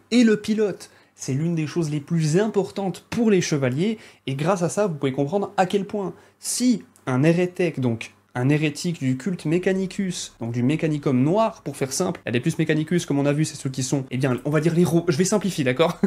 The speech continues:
<laughs> Les petits mecs qui sont comme ça, tout, tout en robot, et cetera, de l'Imperium, les ingénieurs de quarante K, comme j'aime les appeler, eh bien, la version cha-, chaotique existe, voilà. Ce qui fait que certains de ces hérétèques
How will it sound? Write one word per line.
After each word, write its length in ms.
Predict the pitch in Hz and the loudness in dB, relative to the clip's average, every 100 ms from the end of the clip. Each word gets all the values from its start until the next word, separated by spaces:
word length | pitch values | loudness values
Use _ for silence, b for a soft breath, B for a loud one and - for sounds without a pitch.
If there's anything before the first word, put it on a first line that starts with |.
| 185 | -2
<laughs> 240 | 180 - - | -4 -6 0
Les 180 | 160 175 | 2 2
petits 280 | 190 196 | 0 -2
mecs 180 | 196 180 | 0 -2
qui 160 | - 165 | -2 -2
sont 180 | 180 170 | 0 0
comme 160 | 165 | 0
ça, 160 | - 170 | 0 -2
tout, 300 | - 185 175 - | 0 -2 -2 -4
tout 280 | 214 185 190 | -2 0 2
en 80 | 170 | 2
robot, 420 | 160 165 185 165 | 2 2 2 0
et 40 | 156 | -2
cetera, 260 | 151 156 | -2 0
de 60 | 143 | 0
l'Imperium, 560 | 131 139 175 247 208 170 - | 0 0 0 2 0 -2 -4
les 140 | 127 | 0
ingénieurs 340 | 139 147 147 151 | 0 2 2 0
de 100 | 135 | 0
quarante 300 | 135 123 135 | 0 -2 0
K, 160 | 202 | -2
comme 140 | 202 151 | 0 0
j'aime 160 | 143 | 0
les 120 | 143 151 | -2 -4
appeler, 300 | 156 247 254 | -4 -4 -4
eh 80 | 151 | -2
bien, 140 | 156 220 | 0 2
la 100 | 175 | 2
version 380 | 165 - 208 202 | 0 -2 -4 -4
cha-, 140 | 180 | -4
chaotique 500 | 175 151 143 233 - - | 0 0 0 -4 -4 -4
existe, 480 | 202 175 160 - - | -2 -2 -2 -6 -12
voilà. 200 | - - - | -12 -12 -8
Ce 140 | - | -4
qui 120 | 196 | 0
fait 300 | 185 269 294 285 | 2 2 2 -2
que 200 | - 156 | 0 0
certains 580 | 139 - 220 139 220 185 | 2 0 0 0 0 0
de 80 | 143 | 0
ces 240 | 156 139 | -2 0
hérétèques 640 | 131 127 131 226 247 - | 0 0 0 0 0 -6